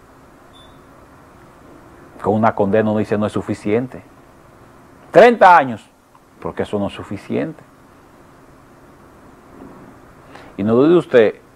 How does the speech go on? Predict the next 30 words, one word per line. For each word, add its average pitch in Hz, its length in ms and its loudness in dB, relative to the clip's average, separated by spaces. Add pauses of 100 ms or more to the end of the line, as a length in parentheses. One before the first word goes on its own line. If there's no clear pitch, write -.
el 131 140 2
que 131 80 -2
se 139 80 -2
entregó 127 340 4
tiene 151 180 0
veinticuatro 131 600 2
años, 95 380 -4
no 110 120 -4
dude 170 220 0
usted. 92 340 -2 (840)
Aquí 101 220 0
hay 156 60 4
un 170 40 0
estudio 143 300 2
que 139 80 2
ha 131 40 8
demostrado 123 500 2
que 107 80 -2
la 101 100 2
gran 117 180 0
mayoría 160 280 2
de 151 60 4
hechos 143 180 -4
delictivos 110 480 -4
son 131 120 -4
cometidos 120 440 -2 (680)
por 135 140 4
jóvenes 131 600 2 (280)
entre 131 320 0
quince, 285 580 0